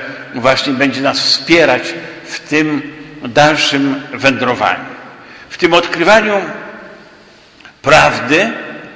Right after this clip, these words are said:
że życie człowieka nigdy nie jest, e, tak skomplikowane i tak zagmatwane i tak poranione, żeby nie mogło być uleczone.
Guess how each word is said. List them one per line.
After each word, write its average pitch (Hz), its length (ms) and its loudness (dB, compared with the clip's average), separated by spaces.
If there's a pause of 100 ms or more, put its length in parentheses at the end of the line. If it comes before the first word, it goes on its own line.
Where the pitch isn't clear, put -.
(420)
że 143 500 4 (400)
życie 143 220 -4
człowieka 185 360 2
nigdy 139 720 0 (1300)
nie 156 300 4
jest, 170 240 0 (1160)
e, 104 140 -4 (260)
tak - 400 2
skomplikowane 131 1120 0 (1200)
i 117 100 -8
tak 165 220 4
zagmatwane 117 1000 -2 (720)
i 127 80 -8
tak 165 260 2
poranione, 127 840 0 (1040)
żeby 147 300 0
nie 139 140 2
mogło 139 320 2
być 120 220 -8
uleczone. 120 640 -8